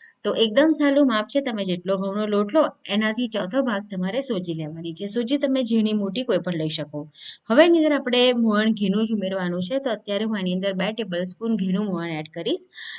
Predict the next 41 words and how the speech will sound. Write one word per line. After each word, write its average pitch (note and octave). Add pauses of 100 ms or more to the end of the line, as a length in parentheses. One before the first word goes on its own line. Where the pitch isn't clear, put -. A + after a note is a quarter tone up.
(120)
ઘીના D4
મોવણથી D4
આપણી B3+
જે C#4
પૂરી A3
છે C#4
ને, C#4+
એકદમ G3
સરસ G#3
ખસ્તા F3+
બનશે. D#3+ (420)
અને G#3+ (100)
આ A3+
મસાલા B3
પૂરી D4+
છે, C4+ (160)
તો B3+ (100)
એની A#3+
અંદર A#3+
આપણે A3
થોડા A3
મસાલા F3
પણ F3
એડ E3
કરીશું. F#3
તો C4+
પહેલા F#3
તો F3+
મીઠું F#3
એડ G3+
કરી G#3
દઈએ C4+
સ્વાદ E3
પ્રમાણેનું. E3+ (340)
ત્યારબાદ D4+
આપણે G#3+
એની F#3
અંદર G3+ (680)
અજમો A#3+
ઉમેરવાનો F3+ (100)
છે. C#4+